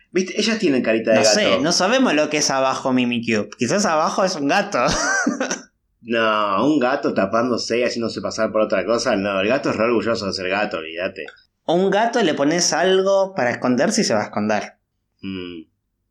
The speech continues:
Speaker 1: puede ser. ¿Estaremos descubriendo algo, Seba?
Speaker 2: Y, y después cuando saca la garra y te ataca, los, los gatos no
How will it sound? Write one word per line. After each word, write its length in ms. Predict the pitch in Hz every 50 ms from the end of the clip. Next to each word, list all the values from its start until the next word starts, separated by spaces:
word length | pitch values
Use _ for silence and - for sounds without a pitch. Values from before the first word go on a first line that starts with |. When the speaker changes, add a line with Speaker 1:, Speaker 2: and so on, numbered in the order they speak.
| _
Speaker 1:
puede 260 | _ 110 123 123 110 -
ser. 240 | - - 92 82
¿Estaremos 320 | 82 - 95 131 160 180 165
descubriendo 560 | 117 - - 85 87 101 120 120 113 87 82
algo, 340 | 85 87 110 143 151 113 85
Seba? 380 | - - 90 - 62 - - - _ _ - - - - - _ _
Speaker 2:
Y, 320 | - 120 120 127 127 - 139
y 20 |
después 240 | 131 135 131 175 -
cuando 180 | 185 160 147 139
saca 300 | - 156 156 156 170 147
la 160 | 135 123 120
garra 260 | 135 151 156 170 175
y 60 | 147
te 80 | - 131
ataca, 600 | 123 139 139 143 143 165 165 170 175 175 175 170 - -
los, 520 | - 123 131 127 120 104 117 117 110 117 -
los 180 | 123 117 113 117
gatos 240 | 160 185 - 185
no 60 | -